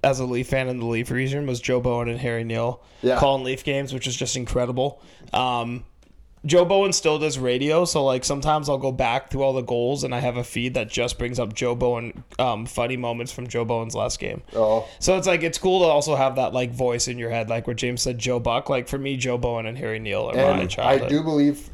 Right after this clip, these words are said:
Speaker 2: at the beginning of two thousands, W W E at
Speaker 1: Yes.
Speaker 2: the time was still on T S N.
Speaker 1: Yes, it was.
Speaker 2: So, uh, that was definitely a, uh,
Speaker 1: I
Speaker 2: a staple.
Speaker 1: wore out a V C R.
Speaker 2: Uh, no, we just would watch it at four o'clock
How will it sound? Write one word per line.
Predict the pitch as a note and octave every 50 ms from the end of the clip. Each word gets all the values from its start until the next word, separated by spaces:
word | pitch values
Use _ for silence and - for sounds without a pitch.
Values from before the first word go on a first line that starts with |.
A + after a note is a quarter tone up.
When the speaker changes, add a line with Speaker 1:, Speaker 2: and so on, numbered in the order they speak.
| -
Speaker 2:
at | - A2+ A2+
the | - A2+
beginning | G#2+ A2+ A#2+ B2+ C3+ C3
of | B2+
two | - C#3+ B2+
thousands, | - B2+ A2+ A#2+ C3 D3 D#3+ E3+ E3+ - - - - - - - - - - - - - - - - - - - - -
W | - A#2 A#2 A2+ A2+
W | A2+ A2 G#2+ A2 G#2+ G#2+ G#2 G#2 G2+ G2+ F#2+ - - - - - -
E | A2 G#2+ A2+ A2+
at | G#2+
Speaker 1:
Yes. | - - -
Speaker 2:
the | A#2 A#2 A#2 A#2 A#2+ A#2+ -
time | G#2+ A2+
was | A#2 A2+ A2 -
still | - - - - A#2+ A2+ A2 G#2+
on | G#2 A2 A2
T | G#2+ - B2 A#2+
S | A2+ A2 -
N. | B2 B2 C3+ G2
Speaker 1:
Yes, | G2 G#2 B2 -
it | A#2+ G2
was. | - - - - - -
Speaker 2:
So, | - - - A2+ A2 G#2+ G#2+ G#2
uh, | G2+ G2 G2 G2 G2 G2 F#2+ - - - - -
that | - G#2+ A2
was | A2 A#2 A2 G2+
definitely | G2 A2 G#2+ G#2 - A#2 A2+ A2 G#2+ G#2 G#2 G2+ G2 G2 F#2+ F#2+ F#2+
a, | - F#2 F2+
uh, | F2+ F3 - - - - - - - -
Speaker 1:
I | C#3
Speaker 2:
a | C#3+
staple. | D3 C#3+ C#3 C#3+ B2 B2 D3 D#3
Speaker 1:
wore | E3 F3 F3 F3
out | F3 E3+ E3 D#3+
a | D#3
V | C#3 C#3+ D#3 D3+
C | C#3 - D3+ C#3+ C#3
R. | C3+ B2+ B2+ B2 B2 B2 A#2+ - - - - - - - - - -
Speaker 2:
Uh, | - A2+ B2+ C3 C3+ C3+ C3+ C3+
no, | D3 D3 C#3+ C#3
we | C3+ C#3 C#3
just | C3+ D3 C#3+ - - -
would | B2+ B2 A#2+ A2+
watch | A2 A2 A2 A2+ A2+ -
it | A#2
at | G#2+ G#2
four | - - A#2
o'clock | A2+ A2 - A2+ A2 G#2+ - -